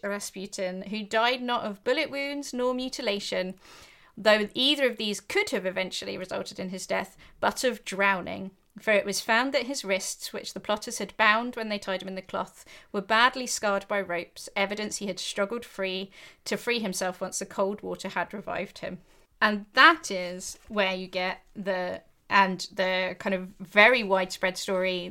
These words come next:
that he was still alive when they threw him in the water and that there was water in his lungs.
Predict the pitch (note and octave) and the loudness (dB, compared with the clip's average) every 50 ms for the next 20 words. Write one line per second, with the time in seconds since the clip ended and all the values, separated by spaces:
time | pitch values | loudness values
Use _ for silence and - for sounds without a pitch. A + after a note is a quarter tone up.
0 | - - F#3+ F#3 - - - G3 F#3+ G3+ A3+ - - - - B3 A#3+ A#3 A3+ G#3+ | 0 2 4 4 2 0 -6 -6 -6 -4 -4 -4 -2 4 6 6 6 6 6 6
1 | G#3 G3+ G3 G3 F#3+ F#3+ F#3+ F#3 F#3 F#3 F#3+ F#3+ - - G3+ G3 F#3 G#3 F3+ F3+ | 6 6 6 4 4 2 0 -2 0 -2 -4 -4 -2 -2 -2 0 0 -2 -2 -2
2 | F3+ F#3+ F#3+ G3+ A3 A#3+ A#3+ - F#3 F3 F3 F3+ F3+ F3 F3 F#3 F3+ F3+ F#3 F3+ | -2 -2 0 0 0 -2 -2 0 0 0 0 0 -2 -2 -2 -2 -2 -2 -4 -6
3 | - F#3 F3+ G3 G3+ G3+ G3 - - F3 F#3 F#3 F#3 - G#3 G3+ - B3 D4 D#4 | -6 -6 -4 -2 -2 -2 -4 -6 -6 -4 -4 -4 -4 -4 -6 -4 2 4 4 4
4 | G#3+ F3+ F3 F#3 G#3+ G3+ - - - | 4 2 -2 -8 -10 -10 -10 -10 -10